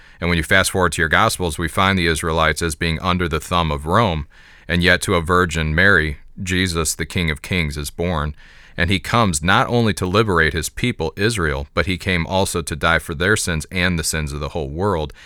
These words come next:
And we get included in on this covenant. Can you believe that? So now look, you're looking at these verses and they sound kinda hard. "Know therefore that the Lord your God is God. Keep my commandments and I will be faithful to you for a thousand generations." And he was.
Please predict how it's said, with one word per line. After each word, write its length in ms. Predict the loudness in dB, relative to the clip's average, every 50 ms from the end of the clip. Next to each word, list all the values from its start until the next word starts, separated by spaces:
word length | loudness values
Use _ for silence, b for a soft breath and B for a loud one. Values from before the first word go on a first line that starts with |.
| B B
And 240 | -2 0 0 0 2
we 200 | 2 2 2 2
get 180 | 0 0 0 0
included 640 | 0 -2 -4 -6 -4 -2 0 0 0 0 -2 -2 -4 -4
in 240 | -4 -2 0 0
on 160 | 0 0 0 -2
this 160 | -4 -6 -6
covenant. 560 | -10 -8 -4 -2 -2 0 0 -2 -2 -4 -4
Can 100 | -2 0
you 80 | 0 0
believe 280 | 2 2 2 2 2
that? 280 | 2 2 0 0 -2 B B B B B B B B
So 140 | 0 2
now 180 | 4 6 6 6
look, 320 | 6 4 4 4 2 2
you're 140 | 2 2 4
looking 220 | 4 4 6 6 4
at 100 | 6 4
these 160 | 2 2 2
verses 400 | 4 4 4 4 4 2 0 2
and 80 | 2
they 100 | 2 2
sound 280 | 4 4 4 2 2 2
kinda 200 | 2 2 2 2
hard. 340 | 4 4 4 4 4 4 2
"Know 320 | 2 4 6 6 6 6
therefore 440 | 6 4 2 2 0 0 0 2 2
that 160 | 2 0 -2
the 100 | -2 -2
Lord 260 | 0 0 0 0 0
your 100 | 0 0
God 260 | 2 4 4 6 4 4
is 120 | 0 0
God. 420 | 2 2 4 4 4 2 0 -2
Keep 280 | -4 -2 -2 -2 0 0
my 140 | 0 0 0
commandments 640 | 0 -2 -2 0 2 2 4 4 2 0 0 -2 -2
and 100 | 0 2
I 120 | 2 2
will 160 | 2 0 -2
be 180 | -2 -2 -4 -6
faithful 400 | -2 0 0 0 0 0 -2 -4
to 140 | -4 -4 -6
you 80 | -6
for 120 | -4 -4 -4
a 40 |
thousand 400 | -2 0 0 0 0 0 -2 -4
generations." 580 | -4 -2 -2 0 0 0 0 0 -2 -4 -6 -4
And 80 | -4 -6
he 80 | -4
was. 480 | -2 2 4 4 4 4 2 0 -4